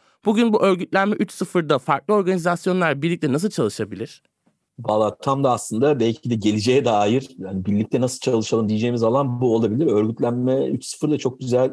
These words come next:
Speaker 2: e, söyledin. Yani orada hadi dört ve beşi de getirelim ne olabilecek diye. İşte sanayi dört sıfırla biliyorsun özel, özel sektör işte çalkalanıyor.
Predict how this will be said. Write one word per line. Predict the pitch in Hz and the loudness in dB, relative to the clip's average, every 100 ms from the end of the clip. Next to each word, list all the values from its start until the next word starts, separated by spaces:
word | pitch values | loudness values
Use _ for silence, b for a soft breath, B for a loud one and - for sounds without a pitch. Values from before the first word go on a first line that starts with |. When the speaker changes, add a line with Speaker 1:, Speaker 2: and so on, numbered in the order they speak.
| - | -4
Speaker 2:
e, | 104 | -10
söyledin. | - 95 - 185 226 _ - | -6 -4 -2 -4 -6 _ -4
Yani | 104 | 0
orada | 113 123 131 | 2 2 2
hadi | 139 135 | 2 2
dört | 127 131 147 | 0 0 -2
ve | |
beşi | 127 123 151 | -2 0 0
de | |
getirelim | 110 98 90 104 87 95 | 0 -2 -6 -6 -4 0
ne | 107 | 0
olabilecek | 92 90 90 90 92 - | 0 0 -4 -6 -8 -4
diye. | 165 175 | -2 -2
İşte | - - | -4 -4
sanayi | 135 131 135 135 | 0 0 2 2
dört | 139 - | 0 -2
sıfırla | - - 131 113 | -12 -4 0 0
biliyorsun | 98 90 - 92 - | 0 -4 -6 -10 -8
özel, | 92 101 101 | -2 -2 -2
özel | 113 104 107 | -4 0 0
sektör | 107 98 - 120 135 | 0 -6 -4 -4 -4
işte | - - | -10 -12
çalkalanıyor. | - 107 101 110 107 101 90 156 | -2 -2 0 -2 -2 0 0 -2